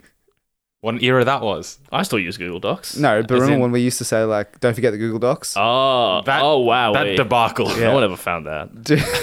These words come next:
Speaker 3: <laughs> people who found that were impressive 'cause I couldn't find it.
Speaker 1: <laughs> Yeah, I'd message you boys, "Oh, we've got a question in the Google Doc." You're like, "Where is it?"
Speaker 3: No idea where that is, dude. Just lost in the internet somewhere. I think I would pay maybe, like, fifteen dollars a month.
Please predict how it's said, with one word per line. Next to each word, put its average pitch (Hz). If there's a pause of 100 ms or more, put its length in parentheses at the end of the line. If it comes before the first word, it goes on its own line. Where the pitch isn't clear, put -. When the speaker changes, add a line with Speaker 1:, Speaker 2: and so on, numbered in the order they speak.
(280)
Speaker 3:
<laughs> -
people 285
who 202
found 131
that 117
were 107
impressive 113
'cause 190
I 165
couldn't 180
find 120
it. 208
Speaker 1:
<laughs> - (420)
Yeah, 135
I'd 127
message 135
you 131
boys, 113
"Oh, 127
we've 113
got 123
a -
question 139
in 113
the 107
Google 123
Doc." 107
You're 101
like, - (360)
"Where 143
is 131
it?" 165
Speaker 3:
No 131
idea 131
where 120
that 117
is, 139
dude. 117
Just 120
lost 135
in 139
the 123
internet 127
somewhere. 98 (260)
I 160
think 220
I 175
would 139
pay 113 (160)
maybe, 135
like, 127
fifteen 135
dollars 117
a 110
month. 127